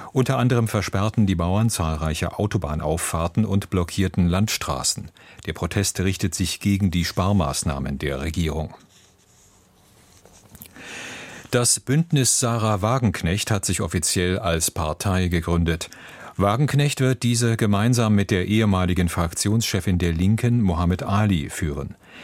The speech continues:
Sie sagte in Berlin, bis zur nächsten Bundestagswahl solle nun ein ausführlicheres Parteiprogramm ausgearbeitet werden, und zwar in enger Abstimmung mit Experten.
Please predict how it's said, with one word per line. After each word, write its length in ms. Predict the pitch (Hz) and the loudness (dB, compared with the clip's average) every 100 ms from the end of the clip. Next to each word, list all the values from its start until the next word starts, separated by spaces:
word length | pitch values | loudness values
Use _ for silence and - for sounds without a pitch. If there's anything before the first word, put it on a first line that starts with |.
| - - - - | -20 -20 -12 -6
Sie 240 | 85 85 | -2 0
sagte 380 | 85 90 95 107 | 0 0 0 0
in 160 | 95 | 2
Berlin, 400 | 92 87 92 98 | 2 2 4 4
bis 180 | 101 113 | 4 0
zur 140 | - 110 | 2 2
nächsten 400 | 104 127 - 113 | 2 0 0 2
Bundestagswahl 920 | 113 131 117 113 110 - 104 117 135 | 2 0 0 -2 -2 -2 0 0 0
solle 260 | 113 110 | 2 2
nun 220 | 101 98 98 | 4 4 2
ein 220 | 92 98 | 2 2
ausführlicheres 1040 | 92 90 - - 135 120 90 80 76 - | 0 0 -2 -2 0 0 0 -2 -4 -6
Parteiprogramm 960 | - 78 - 90 98 82 78 78 76 78 | -4 -4 -2 -2 0 -2 -4 -4 -2 -2
ausgearbeitet 880 | - 85 - 92 80 78 78 90 - | -2 -4 -4 -4 -4 -2 -2 -2 0
werden, 300 | 87 101 95 - - - | 0 0 -2 -8 -20 -6
und 180 | - 117 | 0 0
zwar 380 | - 104 110 131 | 2 0 0 0
in 160 | 107 104 | 0 2
enger 400 | 104 101 95 92 | 2 2 0 -4
Abstimmung 520 | 90 - 87 80 78 | -6 -2 0 0 0
mit 220 | 78 - | -2 -4
Experten. 640 | 95 - - 101 - 76 | -4 -4 -2 -4 -2 -6